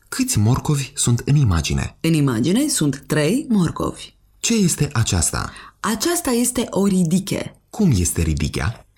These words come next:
Speaker 2: Ridichea este mică.
Speaker 1: Unde crește ridichea?
Speaker 2: Ridichea crește în grădină.
Speaker 1: Ce sunt acestea?
Speaker 2: Acestea sunt niște ridichi.
Speaker 1: Câte ridichi sunt aici?
Speaker 2: Aici sunt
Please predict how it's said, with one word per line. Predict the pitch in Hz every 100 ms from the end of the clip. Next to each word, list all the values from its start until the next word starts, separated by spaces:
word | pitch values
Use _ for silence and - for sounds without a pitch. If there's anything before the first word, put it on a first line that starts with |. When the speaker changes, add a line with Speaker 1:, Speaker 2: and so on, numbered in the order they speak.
| _
Speaker 2:
Ridichea | 180 196 185 247 311
este | 247 247 262
mică. | 220 175 - 127 143 - _ _ _ _
Speaker 1:
Unde | - 240 131 90
crește | - 104 - 123
ridichea? | 117 92 82 - 95 - -
Speaker 2:
Ridichea | 160 170 139 135 233 277
crește | - 151 160 - 254
în | 202 220
grădină. | 220 185 156 - - - _ _ _
Speaker 1:
Ce | - 226
sunt | - 160 -
acestea? | 120 - 95 - 65 - - - - - -
Speaker 2:
Acestea | 170 160 285 - 240
sunt | - 196 -
niște | 190 294 - 247 247
ridichi. | 180 180 143 139 - _ _ _
Speaker 1:
Câte | - 240 -
ridichi | 87 80 113 127 - -
sunt | - 110 104
aici? | 113 78 - - - _ _ _ -
Speaker 2:
Aici | 202 180 269
sunt | - - 147 170 208 -